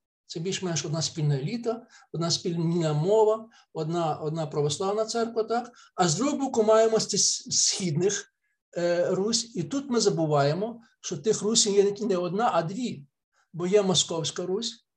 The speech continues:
а є Новгородська Русь. І Новгородська Русь також може стати окремою нацією, так білорусі і українці. Просто стається те, що, е, Москва в певний час з'їдає свого суперника новгородського, жорстоко що розграбивши, знищивши його,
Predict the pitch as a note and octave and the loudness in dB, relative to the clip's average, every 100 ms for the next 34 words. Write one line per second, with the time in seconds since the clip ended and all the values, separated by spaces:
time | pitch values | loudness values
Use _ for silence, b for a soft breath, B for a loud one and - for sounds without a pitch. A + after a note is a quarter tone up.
0 | _ _ _ - F3+ F3+ G#3+ B3 F3 D3 | _ _ _ -8 -4 -2 0 -2 -2 -4
1 | - C#3+ - - - _ _ _ _ _ | -6 -10 -14 -16 -20 _ _ _ _ _
2 | _ _ _ - E3+ F#3 A3 A3 - A3+ | _ _ _ -4 2 6 8 6 4 0
3 | - E3 F#3+ G#3 G3 G3+ A3 - E3 D#3+ | 2 2 4 2 2 -4 -4 0 0 2
4 | G3+ F3+ E3+ F3+ G3+ A3 G3+ D3 D#3 D3 | -4 -4 -6 -4 -2 -2 -4 -6 -4 -4
5 | D3+ D3+ D3 E3 D3 F#3 C#3 C#3+ - _ | -2 -2 -2 -4 -6 -4 -4 -6 -16 _
6 | b b - F#3 G3+ G3 G#3 G#3 F#3+ - | b b -6 0 0 4 4 6 2 4
7 | B3 B3 - G#3+ F#3+ F#3 B B - D3+ | 4 4 4 6 6 4 B B 0 2
8 | E3+ G3 - A3 A#3+ B3 A3 A3 G3+ G3 | 4 2 2 4 2 4 2 2 0 0
9 | F#3+ - C#3+ G#3+ E3+ A3+ G3+ C#3+ C3+ - | -2 -2 -2 -2 2 2 2 0 -6 -10
10 | F#3 E3+ D3+ D#3 C#3+ D3 C#3 D3 F3 F3 | -10 -6 -2 -4 -4 -4 -4 -4 -4 -6
11 | E3+ F3+ F#3+ - G#3 G3+ F#3 - G#3 G3+ | -4 -4 -4 0 2 2 2 2 2 2
12 | D#3 F3 D#3 D3+ D#3 D3 D3 - A#3 _ | -2 -2 -4 0 0 0 -4 -6 -10 _
13 | _ - D3+ D#3 D#3+ D3+ F#3+ F#3 F#3+ A3+ | _ -8 -6 -4 -4 -4 -2 0 0 0